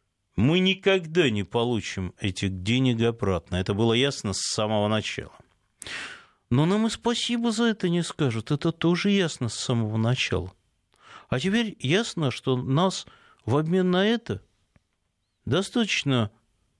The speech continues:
доброе, если бы оно сбылось, стратегическое начинание о нормализации отношений намертво, надолго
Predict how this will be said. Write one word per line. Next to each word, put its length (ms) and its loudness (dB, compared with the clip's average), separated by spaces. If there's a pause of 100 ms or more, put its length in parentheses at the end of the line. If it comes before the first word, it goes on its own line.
(600)
доброе, 600 4
если 320 0
бы 120 2
оно 140 -2
сбылось, 480 0
стратегическое 1200 -2
начинание 800 0 (340)
о 80 0
нормализации 960 0
отношений 720 2
намертво, 640 0
надолго 640 2